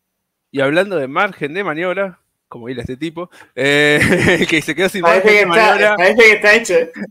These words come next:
Speaker 1: El que se quedó sin margen de maniobra es el Derry City, que hoy acaba de perder, acá nomás, esto de noticia de último momento. Es más, lo vamos a subir, ahora cuando terminemos de grabar lo vamos a subir así, ya rápido.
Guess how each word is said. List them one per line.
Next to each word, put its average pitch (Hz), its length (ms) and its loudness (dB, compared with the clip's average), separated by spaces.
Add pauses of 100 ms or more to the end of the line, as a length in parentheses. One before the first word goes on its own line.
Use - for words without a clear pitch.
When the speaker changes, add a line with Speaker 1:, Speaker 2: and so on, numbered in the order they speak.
(320)
Speaker 1:
El 175 160 0
que 185 100 0
se 185 100 0
quedó 226 140 4
sin 220 160 -4
margen 233 260 0
de 240 100 2
maniobra 220 320 0
es 185 60 -6
el 170 120 -4
Derry 185 240 -6
City, 196 320 -14
que 196 360 -6
hoy 190 320 -6
acaba 180 340 -6
de 180 80 -6
perder, 175 340 -6 (360)
acá 131 200 -6
nomás, 170 300 -6
esto 160 180 -8
de 123 320 -10
noticia 143 340 -16
de 139 40 -10
último 135 180 -14
momento. 190 420 -16
Es 147 80 -16
más, 147 220 -6
lo 123 80 -10
vamos 131 200 -14
a 135 60 -18
subir, 131 180 -10 (280)
ahora 131 200 -8
cuando 127 180 -12
terminemos 139 340 -12
de 135 40 -6
grabar 143 200 -2
lo 135 100 -8
vamos 139 220 -10
a - 0 -
subir 143 240 -12
así, 165 240 -12
ya 151 160 -6
rápido. 190 480 -8